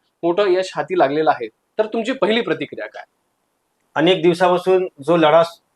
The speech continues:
Speaker 2: सुरू होता, आदरणीय जरांगे साहेब यांनी जो पुढाकार घेऊन मराठा समाजाच्या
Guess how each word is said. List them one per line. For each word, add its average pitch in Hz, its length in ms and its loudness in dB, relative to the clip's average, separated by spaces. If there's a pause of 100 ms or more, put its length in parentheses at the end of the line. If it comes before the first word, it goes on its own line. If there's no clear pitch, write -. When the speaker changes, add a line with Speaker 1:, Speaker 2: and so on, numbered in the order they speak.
(280)
Speaker 2:
सुरू 156 260 2
होता, 156 400 4 (340)
आदरणीय 165 440 2
जरांगे 156 360 2
साहेब 165 400 2
यांनी 160 440 -6 (120)
जो 160 80 0
पुढाकार 160 420 2
घेऊन 165 300 0
मराठा 156 280 2
समाजाच्या 160 380 -2